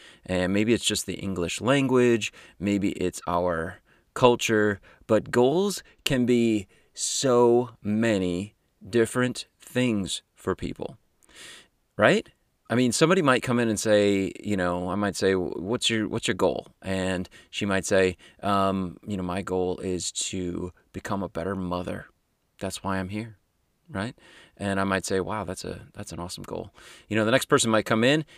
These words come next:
um, or I might meet with them on, on Zoom or on the phone. "Hey, what do you, what do you want to accomplish?" And they might say, "Hey, my goal is to eat more green vegetables." Hey, cool. That's a great goal, right? But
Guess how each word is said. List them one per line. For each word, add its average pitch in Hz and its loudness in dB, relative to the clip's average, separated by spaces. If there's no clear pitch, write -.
um, 104 2
or 104 2
I - 2
might 101 0
meet 113 0
with 110 -2
them 107 -2
on, 101 2
on 98 -2
Zoom 120 2
or 110 4
on 104 4
the 101 0
phone. 139 0
"Hey, 117 2
what 98 -2
do 101 -8
you, - -20
what 107 -4
do 127 -2
you 135 -2
want 113 -2
to 90 -2
accomplish?" - -6
And 98 0
they 98 0
might 98 -2
say, 95 2
"Hey, 113 2
my 101 0
goal 123 0
is 92 -2
to 95 -2
eat 107 -2
more 98 -2
green 95 -8
vegetables." - -8
Hey, 151 -2
cool. 139 -2
That's - -4
a 101 -2
great 95 -4
goal, 113 -2
right? 95 -4
But 98 4